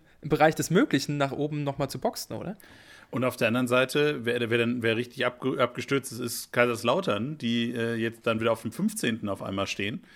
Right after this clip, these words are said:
Speaker 2: Äh, gegen
Speaker 1: Ja.
Speaker 2: die Hertha jetzt verloren haben, was, äh, sicherlich, äh, grundsätzlich okay ist. Äh, aber die sind halt auch in diesem Blob, also Hertha jetzt,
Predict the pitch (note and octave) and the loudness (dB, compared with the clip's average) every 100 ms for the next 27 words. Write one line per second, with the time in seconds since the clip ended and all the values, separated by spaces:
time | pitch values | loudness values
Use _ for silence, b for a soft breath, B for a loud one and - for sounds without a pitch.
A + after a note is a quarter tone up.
0 | B B B B - A#2 A2 A2+ A2+ A#2+ | B B B B 2 2 4 2 4 4
1 | D3+ D3+ D3 - C3+ C#3 D3 C3+ C#3+ D3 | 4 2 0 0 4 4 4 4 4 4
2 | C3 A#2 - - A#2+ A2+ A2+ A#2 A2 - | 2 0 0 -10 -2 0 0 -2 -6 -12
3 | - - - A2+ G#2 A2+ G#2+ G#2+ - - | -18 -20 -16 -10 -6 -2 0 0 -6 -18
4 | _ _ B2+ A#2 A2 G#2+ B2 C#3+ - A2 | _ _ -14 -10 -8 -10 -12 -12 -8 -6
5 | G#2+ A2 G2+ B2 C3+ D3+ D3+ - - B2 | -6 -6 -2 2 2 2 -2 -12 -6 -2
6 | A#2 A#2 A#2 A2 A#2 B2 A#2+ B2 A2+ C#3+ | -2 -2 -4 -8 -6 0 2 2 0 0
7 | D3+ B2+ A2+ D3+ C#3+ C3 B2 A2 A#2 C3 | 0 2 4 2 0 2 2 2 4 4
8 | - A#2 G#2 G2 A2+ B2 C3+ C#3 D#3+ - | 4 0 0 2 2 4 2 2 0 -10